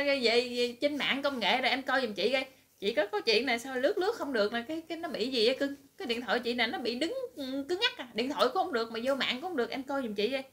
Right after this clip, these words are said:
Thì mình thấy vậy mình cũng hả, nhiệt tình chị em phụ nữ, với lại mình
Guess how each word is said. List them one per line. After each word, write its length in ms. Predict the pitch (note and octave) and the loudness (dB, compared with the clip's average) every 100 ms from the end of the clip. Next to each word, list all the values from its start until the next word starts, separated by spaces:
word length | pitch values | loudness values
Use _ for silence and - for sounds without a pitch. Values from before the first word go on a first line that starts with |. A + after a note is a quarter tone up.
| _ _ _ _ _ _ _ | _ _ _ _ _ _ _
Thì 100 | G3 | -6
mình 260 | F#3+ F3+ F#3 | 0 -2 -2
thấy 240 | A#3+ D#4 G#3 | -4 -2 0
vậy 220 | E3+ G#3 | 0 0
mình 280 | F#3+ F3+ F3+ | -2 -4 -8
cũng 200 | F#3 C#4+ | -8 -6
hả, 500 | A3+ B3 C#4 C4 A3+ | -4 -4 -4 -4 -4
nhiệt 320 | A3 A3 F3+ - | -6 -2 -2 0
tình 300 | G3+ F3+ F#3 | 0 0 -6
chị 220 | F3+ G#3 | -6 -4
em 280 | - A3 A3 | -2 -4 -4
phụ 100 | G3+ | -2
nữ, 240 | G3+ E3+ D#4 | 0 0 0
với 80 | D4+ | -2
lại 160 | G3+ G#3 | -4 -4
mình 460 | F#3+ F#3 G3 F#3 | -4 -6 -8 -8